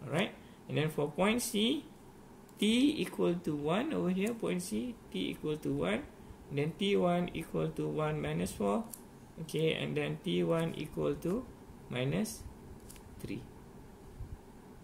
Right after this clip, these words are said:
Okay, so let's draw the graph. Okay, so for point A, negative one,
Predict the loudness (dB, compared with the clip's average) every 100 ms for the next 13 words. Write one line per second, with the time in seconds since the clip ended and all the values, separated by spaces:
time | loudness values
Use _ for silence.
0 | -6 2 2 2 -2 0 4 4 2 2
1 | 6 6 6 4 4 6 6 4 -6 -14
2 | -16 -16 -8 0 2 2 0 -6 -18 -16
3 | -18 -18 -18 -16 -16 -16 -10 0 2 4
4 | 2 2 4 4 4 4 6 6 4 2
5 | -4 -6 2 2 2 2 2 4 4 4
6 | 0